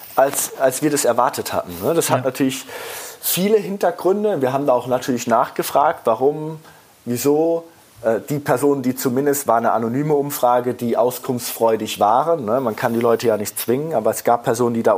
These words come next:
Speaker 1: kein Problem hatten, drüber zu sprechen. Ähm, für uns war aber der Punkt, nein, wir wollen Klarheit ins Unternehmen bringen, ähm,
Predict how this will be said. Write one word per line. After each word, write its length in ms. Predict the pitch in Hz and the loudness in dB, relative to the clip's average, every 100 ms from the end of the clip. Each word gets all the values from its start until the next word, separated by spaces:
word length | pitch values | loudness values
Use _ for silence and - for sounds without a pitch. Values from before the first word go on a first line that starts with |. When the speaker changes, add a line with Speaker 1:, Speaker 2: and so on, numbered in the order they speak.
| 92 | 2
Speaker 1:
kein 260 | 120 123 | 0 -2
Problem 440 | 139 113 113 131 131 | -2 -4 0 0 2
hatten, 180 | 127 123 | -2 -2
drüber 240 | 120 113 | -2 -2
zu 120 | - | -2
sprechen. 440 | - - 117 - 170 - - - - - - - | -8 -2 -2 -2 -12 -12 -12 -10 -12 -14 -16 -4
Ähm, 300 | - 131 127 - - - - - - | 0 0 0 -6 -8 -10 -14 -20 -18
für 140 | - 147 | -2 2
uns 320 | 170 202 - | 2 0 2
war 240 | 156 156 | 4 4
aber 200 | 135 147 | 4 4
der 120 | 143 135 | 2 0
Punkt, 360 | 143 151 143 | 0 -4 0
nein, 340 | 127 139 165 160 | 2 2 0 0
wir 180 | 135 | 0
wollen 580 | 127 139 175 185 190 196 190 - - _ _ _ _ - _ | 4 4 2 0 -4 -6 -10 -20 -20 _ _ _ _ -20 _
Klarheit 560 | - 139 135 156 165 160 | 0 4 4 2 -2 -2
ins 200 | 143 143 | -4 -2
Unternehmen 520 | 139 127 139 147 135 | 0 0 0 -2 -4
bringen, 500 | - 135 143 147 151 - _ _ _ _ - | 0 0 0 -6 -10 -20 _ _ _ _ 2
ähm, 360 | 131 127 127 | 2 2 -6